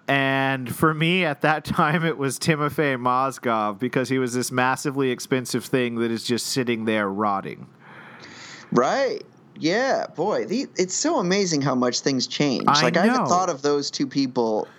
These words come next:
Speaker 2: in a very long time.
Speaker 1: I miss Mozgov. I
Speaker 2: No,
Speaker 1: don't
Speaker 2: y-,
Speaker 1: miss
Speaker 2: come
Speaker 1: A C.
Speaker 2: on.
Speaker 1: I don't miss A C. But there was something lovable <laughs> about Mozgov.
Speaker 2: <laughs> He was a true bum.
Speaker 1: Um, the next one is, oh, this is <laughs> kind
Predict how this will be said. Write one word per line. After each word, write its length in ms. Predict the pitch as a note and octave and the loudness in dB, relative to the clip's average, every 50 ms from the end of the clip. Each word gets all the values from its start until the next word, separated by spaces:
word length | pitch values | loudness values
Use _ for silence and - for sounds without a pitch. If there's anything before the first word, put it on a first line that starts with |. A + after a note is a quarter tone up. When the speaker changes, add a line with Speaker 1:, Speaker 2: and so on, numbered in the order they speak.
| - - - | -12 -4 0
Speaker 2:
in 160 | C3 B2+ A#2 | 2 2 2
a 40 | A#2+ | 2
very 280 | A2 A2+ B2+ C#3 C#3 C3 | 2 2 2 2 2 2
long 300 | B2 A#2 A2 G#2 G#2 G#2 | 0 0 0 0 -2 -2
time. 480 | G2 - A2 G#2+ E2 B1 A1+ - - - | 0 0 2 2 2 0 -2 -4 -4 0
Speaker 1:
I 240 | - D3+ G3+ B3+ D4+ | 0 2 2 2 0
miss 380 | B3+ G3+ G3 A3+ B3 - - | -2 0 0 0 -2 -2 -4
Mozgov. 960 | E3 E3 F3+ G3+ A3+ A#3+ G#3+ - - A#2 F#2 C#2+ G1+ G1+ G1+ - - - - - - _ - | -2 -2 0 0 0 -2 -4 -4 -4 -4 -4 -4 -6 -8 -12 -16 -18 -20 -20 -20 -12 _ 0
I 140 | C#3+ D#3+ F3 F3 - | 0 0 0 0 0
Speaker 2:
No, 60 | - | 2
Speaker 1:
don't 240 | - - A3 A3+ A#3 A#3 - | 4 4 4 4 2 0 -2
Speaker 2:
y-, 120 | F#3 F3 E3+ | -2 0 0
Speaker 1:
miss 100 | D#3+ D3 | 0 0
Speaker 2:
come 220 | - - B2+ A#2+ G#2+ | 2 0 2 2 2
Speaker 1:
A 140 | - - | 2 2
C. 160 | - G#2 F#2 - | 0 -2 -2 0
Speaker 2:
on. 100 | - D3 | 2 2
Speaker 1:
I 60 | D#3+ | 2
don't 300 | D#3+ D3+ F#3 F#3+ G3+ F#3 | 2 0 -2 -2 -2 -2
miss 240 | E3+ E3+ D#3 - - | -2 -2 -2 0 0
A 160 | C#3+ C3 A#2+ | 0 0 0
C. 160 | - - A#2 | -2 -2 -2
But 180 | A2 A2 D3+ D#3+ | 0 0 0 2
there 220 | D#3+ F#3 A3+ C#4 | 2 2 2 2
was 180 | D#4 E4 D4 E3 | 0 -2 -2 0
something 340 | - A#3+ A3+ - - G#3+ G3 | 0 0 0 0 -2 -4 -2
lovable 500 | F#3 E3+ D#3+ D#3+ D#3 D#3+ D3 C3+ C3+ - - | 0 2 2 2 2 0 -2 -2 -2 0 0
<laughs> 100 | F3 D3+ | 0 0
about 300 | B2 B2 B2 A#2 G#2 G#2+ | 2 0 0 0 0 0
Mozgov. 640 | A#2+ A2+ A2 G#2 G2 F2+ - - G#2 F2+ F2 D#2+ - - - - - - | 0 0 0 0 -2 -6 -8 -6 -4 -2 -2 -2 -4 -6 -10 -16 -16 -10
Speaker 2:
<laughs> 100 | - A#3 - _ - - - - - - - - - - - - - D3+ C#3+ - - | -10 -10 -10 _ -20 -20 -20 -20 -20 -20 -20 -16 -14 -14 -12 -12 -12 -10 -8 -4 0
He 180 | - E3 F3+ | 0 0 2
was 220 | - - D#3+ D3 C#3+ | 2 0 0 0 0
a 80 | C#3 | -2
true 400 | A2+ - - - E3+ D#3 C#3+ C3+ | -2 -2 0 2 2 2 2 0
bum. 500 | A#2 A2 A2 G2 D2+ - - - - - - - - - - - - | 0 0 0 0 0 0 -2 -2 -4 -6 -6 -6 -12 -14 -10 -2 0
Speaker 1:
Um, 680 | D#3 D3+ D3 D3 D3 D3 C#3+ C#3+ D3 C#3+ C#3+ C#3+ - _ _ - _ - | 0 2 2 0 0 0 -2 -2 -4 -4 -8 -14 -18 _ _ -20 _ -6
the 40 | D3 | -2
next 380 | C#3+ D#3+ E3+ G#3 - - - - | 2 2 2 2 0 -4 -6 -4
one 400 | G3+ G3+ G3+ G3+ G#3 G#3 G3+ G3+ | -2 0 0 0 0 -2 -2 -4
is, 760 | G3+ - E3+ D#3+ E3 D#3+ D#3+ E3 F#3 F3 F3 E3+ D#3 D3+ E3 - | -4 -2 0 2 2 2 2 2 2 2 0 -2 -4 -4 0 2
oh, 200 | E3 F3 E3 D3+ | 2 2 2 0
this 220 | D3 D3+ - - | -2 -4 -6 -6
is 100 | E3 - | -8 -6
<laughs> 0 | |
kind 200 | - - C3 - | -4 -6 -4 -4